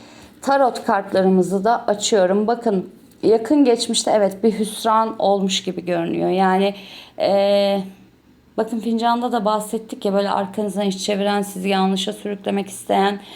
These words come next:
birileri olmuş olabilir. Eee, bu tongaya düşmüş olabilirsiniz. Eee, bazı sıkıntılar yaşanmış belli ki ama Ekim ayında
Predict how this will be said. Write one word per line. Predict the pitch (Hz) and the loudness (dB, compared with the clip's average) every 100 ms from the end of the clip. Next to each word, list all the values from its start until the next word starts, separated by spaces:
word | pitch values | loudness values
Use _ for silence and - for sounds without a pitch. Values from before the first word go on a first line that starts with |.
| - - | -20 -6
birileri | - 220 226 226 | 0 2 4 4
olmuş | 208 208 202 | 2 2 -2
olabilir. | 214 208 202 208 208 190 - - - | 0 0 0 0 -2 -4 -14 -20 -4
Eee, | - 196 202 | 2 2 2
bu | 214 | 0
tongaya | 240 220 220 220 220 | 0 2 4 2 2
düşmüş | 190 233 - | -2 -4 -2
olabilirsiniz. | 214 208 208 214 208 226 220 214 - - - - | 0 0 -2 -4 -4 -4 -4 -6 -14 -20 -20 -8
Eee, | - 208 202 202 196 196 202 202 - 202 | -2 2 2 0 -2 -2 -4 -4 -2 0
bazı | 233 233 | 0 0
sıkıntılar | 208 - 247 214 220 233 | -6 -8 -4 -2 0 0
yaşanmış | 226 214 233 226 226 240 175 | 0 -2 0 -2 -2 -4 0
belli | 196 208 | 0 0
ki | 208 254 | 0 2
ama | 254 185 165 - - - - - - _ _ | 4 2 -2 -12 -20 -20 -20 -20 -20 _ _
Ekim | - 220 320 | -4 0 2
ayında | 302 233 214 208 202 233 | 4 2 0 0 0 -2